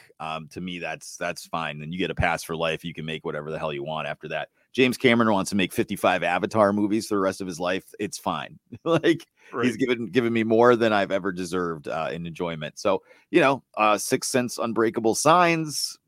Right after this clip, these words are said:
Speaker 1: that's three in a row right there. So I, I'm in your same boat as you. I haven't loved a lot of his, uh, output, uh, in a long time. But I thought Split was good. You know, I thought The Visit was, was decent.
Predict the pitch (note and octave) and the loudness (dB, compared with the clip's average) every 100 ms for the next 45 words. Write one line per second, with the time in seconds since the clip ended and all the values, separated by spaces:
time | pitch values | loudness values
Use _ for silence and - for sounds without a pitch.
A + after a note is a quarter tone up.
0 | - A2 - - - _ A2+ C3+ D3+ C#3+ | -10 -10 -10 -16 -18 _ 2 6 6 8
1 | D#3 F3 D#3 C#3 D#3 E3 A#2 G#2+ C3 A2 | 10 12 10 6 4 4 4 2 2 2
2 | G2 G2+ - G2+ A#2 B2+ C3 B2+ - A#2+ | 2 0 -2 -4 -4 -4 -4 -2 0 2
3 | A#2+ A2+ F#2 G#2 D#2+ D2 F#2 F2+ F#2 F#2 | 4 4 2 0 0 2 0 -2 0 0
4 | F#2 F#2 - G2 F#2 G2 G2 G2 F#2+ - | 0 -6 -6 0 2 2 0 -4 -4 -6
5 | - E2 E2+ G2 A2 - A#2 G#2+ G#2 F#2 | -8 -4 -2 0 0 2 0 0 -6 -8
6 | E2+ E2+ F#2 F2+ G2 G2 A#2+ B2 B2 A#2 | -8 -8 -6 -4 -4 -2 0 2 0 -4
7 | _ _ - D#2+ F2 F2 - - A#2+ A2+ | _ _ -8 -6 -4 -6 -6 -2 0 -2
8 | F#2 A2+ A2 A2 A2 - - F2+ F2 F2 | 2 4 6 4 -4 -12 -10 -6 -6 -6
9 | F2 - E2+ E2 E2 D#2 G#2+ A2+ F2+ G2+ | -6 -4 -4 -4 -8 -6 -2 -2 -2 -6
10 | - G#2+ F#2+ - G#2+ - A2 | -8 -8 -8 -6 -6 -4 -6